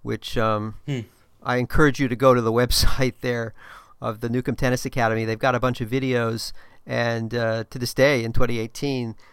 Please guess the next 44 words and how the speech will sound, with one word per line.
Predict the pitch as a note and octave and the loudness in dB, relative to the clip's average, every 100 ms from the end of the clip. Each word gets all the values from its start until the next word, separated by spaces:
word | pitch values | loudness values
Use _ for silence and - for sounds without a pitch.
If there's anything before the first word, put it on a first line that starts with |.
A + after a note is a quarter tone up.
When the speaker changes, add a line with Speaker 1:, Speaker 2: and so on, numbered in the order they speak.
| _ - | _ -12
Speaker 1:
they | C3 | -10
play | B2+ - D3 D3 C3 | -10 -6 2 2 2
like | A#2+ A#2+ A#2+ | 2 0 0
they | B2 | -2
could | - B2+ | 0 0
be | B2 A#2+ | -2 -4
E | |
T | B2 B2 | -4 -2
A | A2 | 0
videos. | G#2+ B2 A2 G#2+ - - - - - | 0 0 -2 -6 -10 -14 -18 -20 -14
You've | C3 A2+ | -12 -4
got | B2+ - - - G2 | -4 -4 -10 -14 -14
Speaker 2:
<laughs> | - - - - | -14 -20 -12 -2
Speaker 1:
John | C3 D3 C#3 | 4 6 6
Newcomb, | C#3+ D#3+ D3+ C3+ A#2+ - - - _ | 4 4 4 2 -4 -10 -20 -20 _
John | E3 D3 | 4 4
Newcomb | D3+ D3 C#3+ | 4 0 0
addressing | C3 C#3+ C3+ D3+ | 2 2 2 -2
the | C3+ | -4
kids | - D3 C3+ C3+ B2 | -2 0 0 -2 -6
and | C3+ B2 | -6 -6
saying, | - C#3 C3+ C3 | -4 -2 -2 -4
you | |
know, | C#3+ C3+ | -4 -4
"Tennis | - E3 D#3 - | -4 -4 -4 -6
is | D3 | -4
not | C#3+ C#3 | 0 0
about | C3+ C#3+ C3+ | 0 0 0
the | B2+ | -2
ball. | B2 C3+ C#3 C3+ C3+ | -6 0 2 2 2
It's | B2 - | 0 -4
not | C3 C3+ C3+ | -2 0 0
about | C3 C3 B2+ A#2+ _ - - _ _ | -2 0 0 -2 _ -20 -20 _ _
your | B2+ | -10
strokes. | - - C#3 C3 D3+ | -10 0 2 2 2
It's | C3+ D3+ | -2 -2
Speaker 2:
<laughs> | A#2+ | 0
Speaker 1:
about | C3+ B2 | 0 0
yourself. | B2 A2 - G3 D3+ B2 - | -2 -4 2 6 6 4 -4
It's | C3 | -10
a | B2 | -8
battle | C#3 C3+ C3+ | -6 -4 -6
with | B2+ B2 | -8 -10
yourself." | B2 - A#2+ D3+ A#2 | -12 -8 -2 0 0